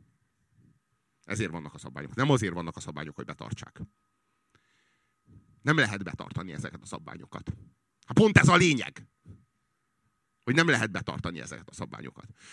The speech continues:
Csak hát azt már kilob-, kilobbizták a cégek, hogy olyan törvény ne legyen, hogy mostantól belső égésű motort nem lehet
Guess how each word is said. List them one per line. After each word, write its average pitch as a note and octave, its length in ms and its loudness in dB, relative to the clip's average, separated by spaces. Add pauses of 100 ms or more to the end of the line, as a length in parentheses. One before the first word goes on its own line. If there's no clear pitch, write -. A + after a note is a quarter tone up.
(100)
Csak - 200 0
hát C3+ 180 0
azt F3 180 4
már E3 140 8
kilob-, D3 580 6
kilobbizták A2 680 4
a G#2+ 60 -4
cégek, A#2+ 340 -2
hogy A#2+ 120 2
olyan A#2 180 2
törvény A2 320 2
ne A2+ 100 -2
legyen, F#2 320 -4
hogy G2+ 140 -4
mostantól F#2+ 500 -6
belső F2+ 340 -4
égésű F2+ 400 -6
motort E2 360 -10
nem D#2+ 180 -10
lehet - 480 -4